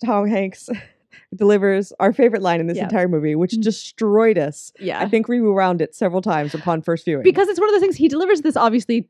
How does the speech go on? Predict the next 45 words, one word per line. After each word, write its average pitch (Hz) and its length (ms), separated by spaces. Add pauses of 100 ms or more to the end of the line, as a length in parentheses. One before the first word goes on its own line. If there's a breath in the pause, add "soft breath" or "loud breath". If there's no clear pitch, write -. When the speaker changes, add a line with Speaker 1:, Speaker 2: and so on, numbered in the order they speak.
Speaker 2:
scripted 175 520
speech - 500
about, 185 320
you 185 100
know, 165 140
and 185 140
that's 214 160
obviously 233 240
the 185 80
point - 300
of 170 100
the 175 80
scene. 165 320
And 202 100
then, 247 80
like, 254 160
the 254 80
camera 339 320
starts 285 280
to 262 60
kinda, 247 220
like, 202 160
slide 202 380
away 202 180
on 196 160
a 185 60
dolly 190 340
to, - 140
like, 220 160
clearly 269 340
go 202 160
on 208 140
to 233 60
the 208 60
next 196 280
scene. 208 260
And 214 160
they're 233 120
meant 220 240
to, 208 180
like, 165 220
get 202 140
on 185 180
a 170 60
ride. 180 560